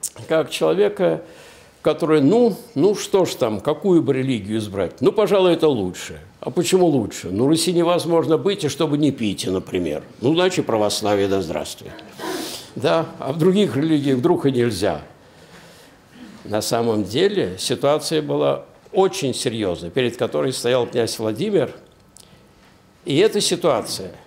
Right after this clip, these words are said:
носила не внешний характер, который описан в летописи и в нашей истории. Нет, нет. Эта ситуация была внутри его.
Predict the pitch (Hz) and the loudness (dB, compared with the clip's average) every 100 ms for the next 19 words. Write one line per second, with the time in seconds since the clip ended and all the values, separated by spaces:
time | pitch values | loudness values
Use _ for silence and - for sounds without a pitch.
0 | _ _ _ _ - 120 135 165 156 147 | _ _ _ _ -4 -2 0 0 2 2
1 | 147 127 131 170 214 208 151 135 110 117 | 0 0 0 2 2 0 -2 -2 -2 -2
2 | 113 98 87 - - - - - - 208 | 0 -2 -6 -14 -8 -8 -8 -8 -8 -8
3 | - - _ - 240 - - - 120 139 | -14 -20 _ -20 -20 -18 -16 -6 -4 0
4 | 127 120 - 175 - 104 80 - _ _ | 0 -2 -4 -4 -2 -4 -6 -16 _ _
5 | _ 87 104 127 139 - 101 - 87 78 | _ -6 0 0 -2 -10 -10 -10 -12 -16
6 | - 104 107 - 123 - - 98 87 78 | -14 -6 -6 -4 -8 -6 -6 -6 -8 -6
7 | 104 117 - 123 180 185 87 - - _ | 0 0 0 -2 0 0 -4 -16 -20 _
8 | _ _ _ _ _ _ _ _ _ _ | _ _ _ _ _ _ _ _ _ _
9 | _ _ _ - 139 170 190 180 180 143 | _ _ _ -4 -2 -2 -2 -2 0 0
10 | 120 - 101 92 107 127 110 113 107 127 | 0 -6 -10 -8 -2 -2 -2 -6 -6 -6
11 | 131 127 - 80 | -4 -6 -6 -12